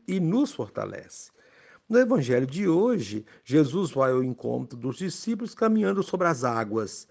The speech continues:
Caminhar sobre as águas significa que ele é maior que todos os problemas e dificuldades. Porém, quando estamos cegos pelo medo e pela incerteza, corremos o risco de não reconhecê-lo,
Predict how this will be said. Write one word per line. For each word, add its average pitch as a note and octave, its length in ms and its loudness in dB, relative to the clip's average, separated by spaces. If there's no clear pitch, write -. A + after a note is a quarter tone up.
Caminhar D#3+ 440 4
sobre D3 280 0
as A#2 200 0
águas D#3+ 440 0
significa E3+ 640 -2
que E3 240 -4
ele E3+ 260 4
é E3 80 8
maior E3 720 4
que E3+ 120 0
todos F#3 600 0
os F3 100 -6
problemas D3+ 720 2
e A#2+ 80 -8
dificuldades. G2+ 960 -8
Porém, C#3+ 680 4
quando A#3 380 6
estamos G#2+ 460 -2
cegos B2+ 720 -2
pelo A2+ 260 2
medo G#2 540 2
e F#2+ 40 -6
pela G#2+ 300 -4
incerteza, C#3 1000 -2
corremos E3 480 6
o E3+ 80 2
risco D#3+ 480 -2
de E3+ 140 -2
não F3+ 240 -2
reconhecê-lo, G3+ 1080 -2